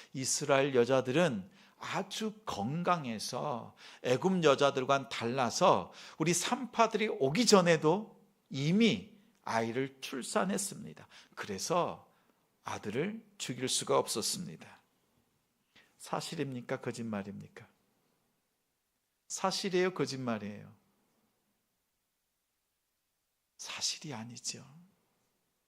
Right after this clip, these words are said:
왕의 명령을 어기고 사실과 다르게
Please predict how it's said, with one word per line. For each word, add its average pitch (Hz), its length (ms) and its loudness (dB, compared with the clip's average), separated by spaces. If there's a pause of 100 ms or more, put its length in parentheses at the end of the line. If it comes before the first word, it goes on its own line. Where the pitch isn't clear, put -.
(460)
왕의 147 380 10
명령을 147 600 4
어기고 123 760 2 (180)
사실과 190 1200 2
다르게 113 760 0